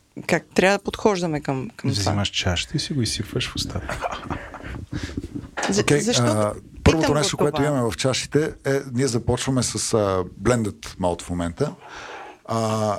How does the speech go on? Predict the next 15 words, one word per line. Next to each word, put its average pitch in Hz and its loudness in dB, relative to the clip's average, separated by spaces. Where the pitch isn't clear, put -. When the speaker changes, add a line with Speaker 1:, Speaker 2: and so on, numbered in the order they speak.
Speaker 3:
една 120 4
бърза 135 2
дефиниция 123 0
за 98 0
blended 123 2
malt. 160 -2
Пиеме, 113 2
а, 104 0
Blue 120 4
Label 104 0
на 104 -4
Johnny 110 2
Walker 107 0
в - -12
момента. 113 0